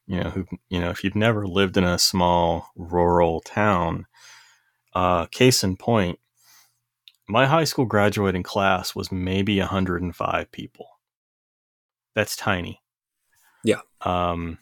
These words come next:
Speaker 1: you know, I know some towns that have had graduating classes of thirty or forty.
Speaker 2: Jeez.
Speaker 1: Uh,
Speaker 2: Okay.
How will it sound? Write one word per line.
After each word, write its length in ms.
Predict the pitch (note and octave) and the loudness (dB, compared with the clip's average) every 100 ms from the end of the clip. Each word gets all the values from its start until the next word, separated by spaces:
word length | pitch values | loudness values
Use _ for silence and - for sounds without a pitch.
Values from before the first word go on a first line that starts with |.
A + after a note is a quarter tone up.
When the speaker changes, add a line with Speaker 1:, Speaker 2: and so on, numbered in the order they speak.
| - | -14
Speaker 1:
you 80 | F2 | -10
know, 60 | F2 | -6
I 220 | G2+ A2+ | -2 0
know 560 | A2+ G#2+ G2+ G2 F#2+ - _ _ _ - | 0 0 0 0 -2 -6 _ _ _ -12
some 320 | - A2+ B2+ | -2 0 0
towns 460 | - F#2+ F2 F2+ | 0 0 0 -2
that 100 | F#2 | -2
have 100 | F2 | -2
had 240 | F#2 F2 F2 | 0 -2 -2
graduating 540 | F2+ F2 F2+ F2+ F2 | 0 0 0 0 -2
classes 560 | - F#2 F#2 F2+ F#2 E2+ | -4 -2 -2 -2 -4 -6
of 80 | - | -6
thirty 340 | F2 E2+ E2+ | -4 -2 -4
or 60 | D#2+ | -6
forty. 560 | - A2 E2+ - - _ _ _ _ _ _ _ _ _ | -4 -2 -2 -4 -12 _ _ _ _ _ _ _ _ _
Speaker 2:
Jeez. 420 | - - - - - | -20 -20 -20 -20 -6
Speaker 1:
Uh, 220 | G#2 G2 | 0 0
Speaker 2:
Okay. 280 | F#2 F2 E2+ | 2 2 0